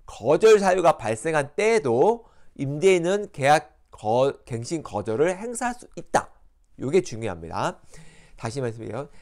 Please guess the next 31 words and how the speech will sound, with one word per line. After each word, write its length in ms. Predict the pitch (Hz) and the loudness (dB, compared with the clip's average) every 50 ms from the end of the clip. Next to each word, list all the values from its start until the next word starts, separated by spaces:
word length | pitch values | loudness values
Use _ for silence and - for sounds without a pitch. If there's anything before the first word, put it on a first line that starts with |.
| - - - _ _ | -20 -20 -20 _ _
계약 420 | - 143 143 165 190 226 233 - | -4 2 4 6 6 6 4 2
갱신 400 | - 160 151 160 170 208 185 139 | -2 -6 -6 -4 -6 -6 -6 -2
요구 260 | 120 147 180 190 202 165 | -2 0 0 0 -2 -4
기간 360 | - 135 123 151 156 135 110 | -4 0 0 2 2 2 -2
내에 380 | 104 113 139 165 156 120 101 - - | -4 -2 -2 -2 -2 -2 -4 -8 -8
거절 320 | - - 143 160 185 180 | -2 0 0 2 2 0
사유가 220 | 180 170 165 160 | 0 -2 -2 -4
발생한 540 | - - 117 120 127 - - 202 180 175 170 | -4 -2 -2 -2 -2 -2 -2 -2 0 -2 -2
때에도 400 | - 170 175 180 175 147 147 147 | 0 0 0 0 0 0 -2 -2
임대인은 540 | 123 120 123 131 160 170 160 151 170 180 170 | -2 -6 -2 0 2 2 2 0 -2 -4 -4
계약 300 | - 131 135 147 147 147 | -2 2 2 2 2 0
갱-, 200 | - 139 131 - - _ _ _ | -4 -10 -10 -10 -16 _ _ _
거-, 200 | - - 120 127 - - - - _ _ _ _ _ _ - | -6 -6 -6 -6 -6 -12 -20 -20 _ _ _ _ _ _ -10
갱신 300 | - 127 131 135 175 - | -8 -8 -6 -6 -6 -4
거절권을 400 | 135 127 143 135 - 135 156 170 | -4 -2 -2 -2 -2 -4 -6 -4
행사할 200 | 190 214 208 202 | -4 -4 -4 -4
수 60 | - | -6
있다. 260 | 113 - 123 110 - - - - - - | -6 -4 -4 -4 -4 -6 -14 -20 -20 -12
무슨 300 | - 120 127 135 226 240 | -10 -10 -6 -4 -4 0
말이냐면 800 | 233 185 156 180 175 135 101 98 113 147 175 170 139 107 98 90 - - _ - - - _ _ - _ | 2 2 2 2 0 -2 -6 -6 -4 -2 0 0 0 -2 -4 -6 -12 -18 _ -20 -20 -20 _ _ -20 _
시월 440 | - - - - 226 262 262 254 226 | -20 -16 -8 -4 2 6 8 8 8
삼십 380 | 208 220 226 233 233 247 233 233 | 6 4 -2 -4 -6 -6 -4 -2
일 100 | 226 196 | 0 4
날, 380 | 160 131 123 143 175 202 202 - - - _ _ _ - - - | 4 6 6 6 6 4 2 -2 -10 -20 _ _ _ -20 -14 -10
어, 160 | 110 107 - | -10 -10 -10
피-, 180 | - - - - - - | -8 -10 -10 -10 -6 -2
원고가 840 | 113 113 131 151 175 214 214 175 160 143 151 165 143 104 95 - | 0 0 0 4 6 6 8 8 8 8 8 8 6 4 0 -4
등기를 460 | - 170 190 - - 220 190 156 147 156 | -4 -4 -4 -2 -2 2 4 4 4 2
했더니 760 | 202 233 - - 160 127 120 160 190 190 175 139 110 101 - - - _ | 0 -2 0 2 2 2 2 2 2 2 2 0 0 -2 -6 -12 -12 _
원고가 420 | - 143 175 214 240 262 247 208 | -2 0 0 2 2 4 4 4
수-, 200 | 180 - - - | 2 0 -6 -20